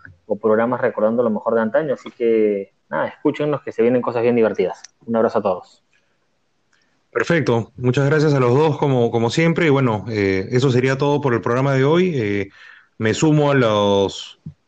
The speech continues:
Speaker 2: a los comentarios de, de Coco y de Sicilia en el sentido de que hay que, hay que seguirnos cuidando, eh,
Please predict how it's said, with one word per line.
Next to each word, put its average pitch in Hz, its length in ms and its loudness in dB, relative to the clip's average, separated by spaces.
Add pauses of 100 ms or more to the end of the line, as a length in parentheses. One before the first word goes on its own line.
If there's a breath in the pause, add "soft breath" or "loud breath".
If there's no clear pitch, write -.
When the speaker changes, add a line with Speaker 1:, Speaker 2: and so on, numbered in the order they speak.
(200)
Speaker 2:
a 117 120 -2
los 107 120 0
comentarios 127 580 0
de, 95 640 0
de 101 180 -4
Coco 127 240 2
y 131 40 4
de 123 100 2
Sicilia 127 420 0
en 120 80 -2
el 104 80 -6
sentido 117 320 -2
de 117 100 0
que 113 100 -2
hay 107 80 -2
que, 110 480 -2 (600 soft breath)
hay 123 140 -2
que 123 100 0
seguirnos 120 420 2
cuidando, 147 840 0
eh, 98 480 -2